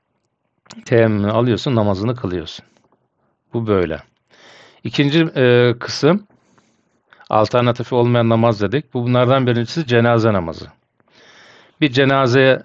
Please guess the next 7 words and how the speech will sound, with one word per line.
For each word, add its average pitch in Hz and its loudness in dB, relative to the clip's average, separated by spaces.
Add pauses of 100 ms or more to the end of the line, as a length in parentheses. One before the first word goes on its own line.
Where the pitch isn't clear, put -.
namazına 127 2
başlanacak 104 -2 (760)
ama 123 0
abdest 123 -4
alacak 120 0
vakit 123 -4
yok. - -2